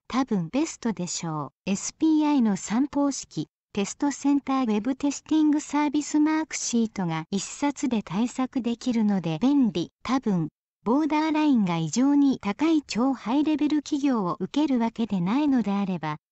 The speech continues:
エスピーアイはこれ一冊で良いのだと思う。その後、玉手箱とかティージーウェブとか必要な対策本を買い足してやればいいのでしょう。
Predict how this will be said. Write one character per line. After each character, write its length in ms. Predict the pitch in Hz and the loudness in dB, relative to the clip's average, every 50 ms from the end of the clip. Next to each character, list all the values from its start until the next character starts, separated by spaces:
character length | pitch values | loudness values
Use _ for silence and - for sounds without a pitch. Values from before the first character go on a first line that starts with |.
| _ _ _ - | _ _ _ -4
エ 80 | 185 196 | -4 -4
ス 180 | - - - | -4 -6 -8
ピ 300 | - - 320 320 311 302 | -2 0 2 4 4 4
ー 40 | 302 | 2
ア 40 | 302 294 | 2 2
イ 40 | 262 | 2
は 160 | 196 175 170 - _ | 0 -2 -4 -6 _
こ 160 | - - 196 | -4 -2 0
れ 220 | 196 202 185 - - | 0 0 -2 -2 -4
一 140 | 196 185 | -4 -4
冊 440 | - - - - 285 285 - - 311 | -4 -8 -4 -2 -2 -2 -2 -2 -2
で 160 | 269 269 254 | 0 2 2
良 200 | 233 254 277 294 | 2 2 2 2
い 80 | 294 269 | 4 4
の 180 | 240 226 190 147 | 4 2 0 0
だ 160 | 165 190 185 | -2 -4 -4
と 140 | - 190 180 | -2 -2 -2
思 320 | 170 165 160 165 165 156 | 0 0 0 0 -2 -2
う。 80 | 143 - _ _ | -4 -8 _ _
そ 200 | - - - 220 | -10 -2 0 2
の 180 | 233 262 262 254 | 4 4 4 2
後、 240 | 220 226 220 - - _ _ _ _ _ _ | 0 -2 -2 -4 -8 _ _ _ _ _ _
玉 300 | - 190 220 240 294 311 | -4 0 2 2 2 0
手 120 | - 302 277 | 0 -2 -2
箱 300 | 294 269 - - 220 214 | -2 -2 -2 -4 -6 -4
と 160 | - 202 180 | -4 -6 -8
か 200 | - - 160 - - | -6 -8 -10 -8 -4
テ 100 | - 247 | 0 2
ィ 100 | 277 277 | 2 2
ー 40 | |
ジ 140 | 240 - 247 | 2 2 2
ー 160 | 240 233 233 | 2 2 2
ウ 40 | 220 | 2
ェ 120 | 214 208 190 | 2 0 0
ブ 140 | - 220 | -2 -4
と 160 | - - 208 190 | -2 -4 -6 -4
か 180 | - 180 160 - | -4 -6 -8 -8
必 240 | - - _ - 269 | -12 -18 _ -2 0
要 280 | 285 294 311 311 311 311 | 2 2 2 2 2 2
な 160 | 302 302 285 | 2 0 0
対 300 | - - 262 262 269 294 | -2 -2 0 0 0 -2
策 340 | - - 302 294 - 311 285 | -2 -4 -6 -2 0 0 0
本 300 | 254 302 302 302 302 294 | 2 4 4 4 4 4
を 80 | 294 | 2
買 240 | 285 - - 214 254 | 0 -2 -2 -2 0
い 60 | 262 - | 0 0
足 180 | 247 247 240 - | -2 -4 -4 -6
し 20 | |
て 180 | - - 226 214 | -4 -2 -2 0
や 140 | 185 170 175 | 0 0 -2
れ 120 | 208 233 | -2 -2
ば 140 | - 208 190 | -2 -2 -2
い 80 | 180 | -2
い 240 | 165 170 180 180 180 | -2 -2 -2 0 0
の 160 | 165 147 143 | -2 -2 -4
で 140 | 143 170 175 | -4 -6 -6
し 200 | 165 - - 190 | -6 -6 -4 -4
ょ 180 | 180 170 160 | -4 -4 -4
う。 20 | 147 | -6